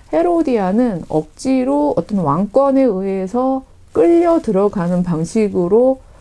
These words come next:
그 헤롯의 왕, 그러니까 아내가 된 건 아닌 것 같습니다. 그렇죠? 예, 여기에 보면 굉장히 뭐 지략이 있었고 저희가 막 드라마적 상상력까지 펴보면,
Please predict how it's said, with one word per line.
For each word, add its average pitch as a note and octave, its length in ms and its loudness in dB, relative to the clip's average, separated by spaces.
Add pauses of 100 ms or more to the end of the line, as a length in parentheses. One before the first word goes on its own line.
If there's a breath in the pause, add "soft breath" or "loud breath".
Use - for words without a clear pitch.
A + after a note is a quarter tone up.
(240 soft breath)
그 D#3 420 0 (400)
헤롯의 D#4 420 2
왕, E3 600 -2
그러니까 - 240 -6
아내가 G#3+ 360 0
된 F#3 180 -6
건 D#3+ 140 -6
아닌 E3+ 220 -6
것 D3+ 100 -6
같습니다. D3+ 540 -10
그렇죠? F3 400 -4 (480 soft breath)
예, D3 180 0
여기에 G3+ 280 2
보면 F#3 260 -2
굉장히 F3 520 -4 (240 soft breath)
뭐 E3 140 -2
지략이 G3+ 480 0
있었고 E3 560 -2
저희가 F3 280 0
막 F3 160 -4
드라마적 G3+ 500 0
상상력까지 A#3+ 800 0
펴보면, A#3+ 560 0